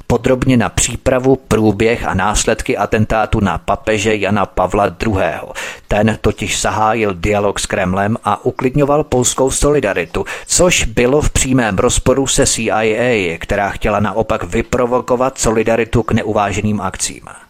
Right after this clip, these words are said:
Probíhala i řada dalších věcí, ale tou nejdůležitější bylo, že papež Jan Pavel druhý se chtěl vydat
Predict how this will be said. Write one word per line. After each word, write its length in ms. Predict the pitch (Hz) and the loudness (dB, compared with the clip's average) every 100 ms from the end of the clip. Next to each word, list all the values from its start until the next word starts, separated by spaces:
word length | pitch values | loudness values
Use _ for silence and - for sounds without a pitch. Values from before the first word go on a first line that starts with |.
| - - - - | -20 -14 -14 -6
Probíhala 560 | 127 143 165 156 170 147 | -2 0 2 2 2 2
i 80 | 120 | 0
řada 240 | 139 147 | 2 0
dalších 480 | 123 120 - 85 - | 2 0 -2 -4 -6
věcí, 420 | 82 - 67 57 - - | -6 -4 -6 -8 -14 -6
ale 200 | 95 92 | -4 -2
tou 220 | - 87 | 0 0
nejdůležitější 920 | 101 120 151 131 95 98 98 - 101 | 0 0 0 -2 -2 -2 -2 -2 -4
bylo, 320 | 90 98 107 | -2 0 0
že 180 | 135 101 | 0 -2
papež 540 | - 110 - 147 147 - | 0 -2 0 -2 -2 -2
Jan 200 | 107 117 | 0 0
Pavel 320 | 123 110 - | 0 2 0
druhý 400 | 92 117 113 120 | 2 0 2 0
se 200 | - 104 | 0 0
chtěl 540 | - - 110 117 120 | -2 -2 0 2 0
vydat 400 | 104 104 110 113 | -2 -2 0 0